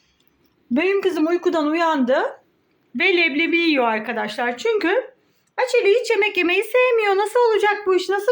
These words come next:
büyüyecek bilmiyorum. Ama ne yapacak biliyor musunuz? Şimdi bana yemek yedirecek. Ne yedireceksin bana anneciğim? Makarna mı yedireceksin, pilav mı? Hı? Bu ablanın tabağını kaldıralım.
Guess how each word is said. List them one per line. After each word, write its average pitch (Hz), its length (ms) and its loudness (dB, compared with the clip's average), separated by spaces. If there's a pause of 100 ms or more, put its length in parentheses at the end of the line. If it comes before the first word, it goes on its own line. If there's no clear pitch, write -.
büyüyecek 440 500 2
bilmiyorum. 403 760 0 (1300)
Ama 320 540 0 (140)
ne 311 60 0
yapacak 320 540 -2
biliyor 349 260 0
musunuz? 349 600 -2 (120)
Şimdi 311 360 -2
bana 269 520 2 (360)
yemek 359 360 0
yedirecek. 320 540 0
Ne 415 100 2
yedireceksin 370 640 0
bana 302 140 2
anneciğim? 294 420 0
Makarna 440 400 -2
mı 381 60 0
yedireceksin, 294 580 -2
pilav 285 320 0
mı? 208 200 -8 (180)
Hı? 381 60 -2 (1500)
Bu 302 60 0
ablanın 269 300 4
tabağını 247 440 -2
kaldıralım. 220 600 -4